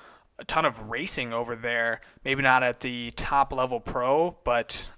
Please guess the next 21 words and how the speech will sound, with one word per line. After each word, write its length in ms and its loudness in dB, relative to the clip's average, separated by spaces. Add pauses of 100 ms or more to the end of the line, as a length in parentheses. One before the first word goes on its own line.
um, 520 -6 (200)
some 220 -4
lower 260 2
level 280 -2
of 100 -6
pro 180 -4
racing 380 -6
is 100 -14
going 260 -8
on 220 -8
over 180 -12
there. 220 -4 (260)
And 100 -2
it's 120 -6
a 60 -4
massive, 640 -4
massive 500 -4
market. 340 -2
So 80 -2
I 60 -2
think 260 -8